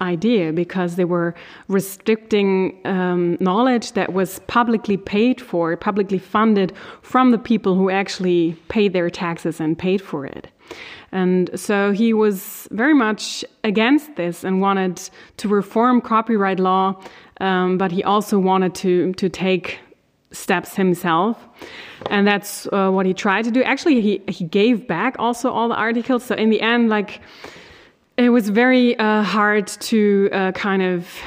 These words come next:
justify or understand the state's actions against him. And it's a very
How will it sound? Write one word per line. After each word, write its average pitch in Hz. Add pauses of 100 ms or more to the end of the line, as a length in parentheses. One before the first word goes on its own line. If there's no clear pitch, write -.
(180)
justify 175
or 170
understand 175 (220)
the 185
state's 170
actions 180
against 180
him. 196 (460)
And 180
it's 180
a -
very 196